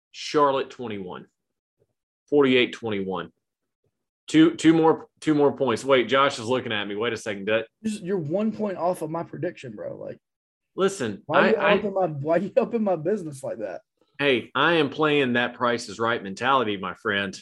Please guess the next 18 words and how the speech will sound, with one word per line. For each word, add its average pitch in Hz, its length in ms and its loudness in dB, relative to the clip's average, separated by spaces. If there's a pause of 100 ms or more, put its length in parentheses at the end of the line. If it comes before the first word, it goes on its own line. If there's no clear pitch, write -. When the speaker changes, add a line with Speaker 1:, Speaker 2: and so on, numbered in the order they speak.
(320)
Speaker 1:
I, 131 300 2
I 127 200 2
am 113 200 -2
making 135 380 -2
sure 147 440 0
that 107 200 -4
when 113 140 -8
the 95 80 -10
score 143 380 4
comes 135 340 0
out, 139 380 2 (420)
I 131 180 0
can 131 120 -4
say 127 220 -2
that 117 120 -4
I 123 140 0
won 120 360 -4
on 104 220 -10